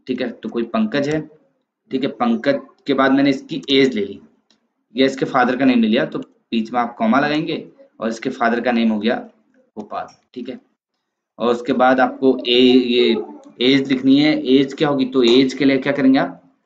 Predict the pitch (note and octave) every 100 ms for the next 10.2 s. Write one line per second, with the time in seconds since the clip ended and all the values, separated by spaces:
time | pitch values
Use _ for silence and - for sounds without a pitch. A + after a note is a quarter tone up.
0 | _ _ _ _ _ _ _ _ _ _
1 | _ _ _ - - - D#3 C#3 D3 C3
2 | A2 C3+ G3+ E3+ D#3 D3+ D#3 C#3 C#3 A#2+
3 | B2+ B2+ B2+ C#3 C#3 C3+ C3 C3+ B2+ D#3
4 | D#3 G#3+ F3 F#3 - D3+ C#3 C#3+ D#3 D3+
5 | D3+ C#3+ D3 C3+ B2 A2 A#2 D#3+ F#3 -
6 | _ - - _ - D3+ D3+ D3+ E3 F#3+
7 | - - D3+ C3 C#3+ F3+ - - _ _
8 | _ _ _ _ _ C3 D#3 D#3+ C3 C3+
9 | - _ _ _ _ _ _ - A#2+ C#3+
10 | C#3 D3